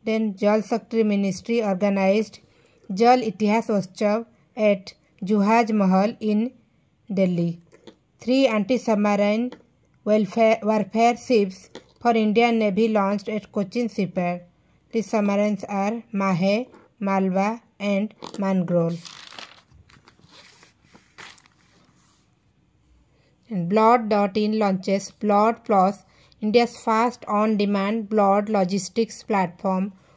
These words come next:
for hospitals and blood banks. Then Saudi Arabia wins bid for two thousand thirty World Fair. Then Bengaluru to get India's largest circular railway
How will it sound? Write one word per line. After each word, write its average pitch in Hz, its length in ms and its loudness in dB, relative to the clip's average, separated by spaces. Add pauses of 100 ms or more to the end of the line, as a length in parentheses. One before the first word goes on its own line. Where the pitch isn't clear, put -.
for 202 460 2 (200)
hospitals 233 680 0
and 220 200 -2
blood 175 280 2
banks. 165 540 -4 (840)
Then 180 260 -2
Saudi 226 680 0
Arabia 196 680 0
wins 196 440 -2
bid 214 340 0
for 190 380 -2 (460)
two 226 140 0
thousand 208 480 -2
thirty 214 480 0
World 202 500 2
Fair. 175 440 -2 (800)
Then 208 200 -2
Bengaluru 220 680 4
to 247 100 2
get 202 380 0
India's 214 500 -2
largest 208 680 2
circular 214 640 -2
railway 170 560 0